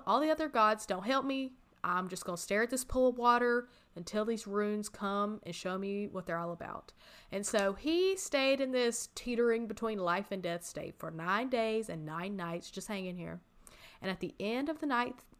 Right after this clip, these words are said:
night, he saw in the depths of the pool the shapes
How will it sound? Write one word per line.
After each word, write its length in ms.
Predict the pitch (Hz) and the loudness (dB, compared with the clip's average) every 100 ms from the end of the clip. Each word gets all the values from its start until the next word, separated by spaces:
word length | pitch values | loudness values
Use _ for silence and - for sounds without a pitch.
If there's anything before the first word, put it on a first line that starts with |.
| - | -12
night, 500 | 190 175 180 - - | -8 -6 -6 -8 -12
he 340 | - 196 196 196 | -8 -4 -4 -6
saw 600 | - - - 226 175 170 175 | -6 -6 0 2 2 -2 -6
in 140 | 175 | -8
the 100 | 165 - | -8 -10
depths 420 | - 208 254 - - | -4 -2 -2 -8 -8
of 180 | 220 | -4
the 80 | 220 | -2
pool 540 | 220 - 262 196 160 - | -4 -4 -2 -2 -4 -8
the 120 | 185 170 | -10 -8
shapes 760 | - - 254 247 - - - | -8 -6 -2 -2 -4 -10 -10